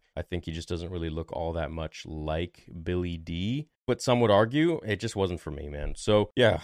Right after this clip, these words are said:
you know, m-, m-, I wish them the best with the Lando movie.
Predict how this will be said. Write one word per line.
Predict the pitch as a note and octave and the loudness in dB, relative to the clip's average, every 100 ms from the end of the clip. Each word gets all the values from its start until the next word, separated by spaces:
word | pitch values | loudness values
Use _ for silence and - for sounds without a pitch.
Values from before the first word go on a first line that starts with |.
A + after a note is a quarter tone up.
| - | -4
you | C3 | 0
know, | B2 A#2 F#2 A#2 | 4 2 0 -10
m-, | A2+ | -8
m-, | - A#2+ A#2+ | -2 0 2
I | |
wish | A#2+ C3+ | 2 0
them | C3+ B2 | -2 0
the | |
best | G#2 A#2+ - | 2 0 -2
with | |
the | G2 | -4
Lando | G2 G#2 A2 A2+ G#2 | -2 0 2 2 0
movie. | G#2 A2+ B2 D3+ | -2 -2 -2 -4